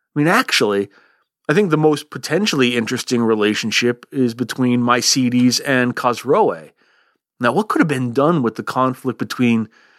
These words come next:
these two brothers with different psychologies and different theories of political leadership?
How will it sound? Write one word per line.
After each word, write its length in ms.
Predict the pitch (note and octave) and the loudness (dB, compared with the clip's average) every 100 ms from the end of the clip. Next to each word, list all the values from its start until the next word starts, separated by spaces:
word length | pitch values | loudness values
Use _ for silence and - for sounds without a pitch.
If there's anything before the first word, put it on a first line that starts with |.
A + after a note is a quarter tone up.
| _ _ _ - | _ _ _ -10
these 160 | B2+ - | -2 -2
two 180 | - | -2
brothers 640 | G#2+ - C#3+ E3 C3 F#2+ - | -6 -4 -2 -2 -4 -6 -4
with 260 | A2 F#2+ - | -6 -6 -4
different 340 | D3+ - C3+ | -2 0 -2
psychologies 1040 | - C3+ - - D3 E3 B2 G#2+ G2+ F#2 | 0 -2 -6 -2 -2 -2 -4 -6 -8 -10
and 320 | G#2+ G2+ G2+ - | -10 -12 -10 -4
different 280 | C#3 C3 | -2 -2
theories 480 | - D3+ D3+ D#3+ C#3 | -2 2 4 6 4
of 140 | A#2 - | 0 -4
political 500 | B2 B2+ A#2+ B2 A2+ | -2 -2 -2 -2 -2
leadership? 800 | A2+ F3+ D#3+ B2+ - G#2 - | 0 2 2 2 -2 -4 -6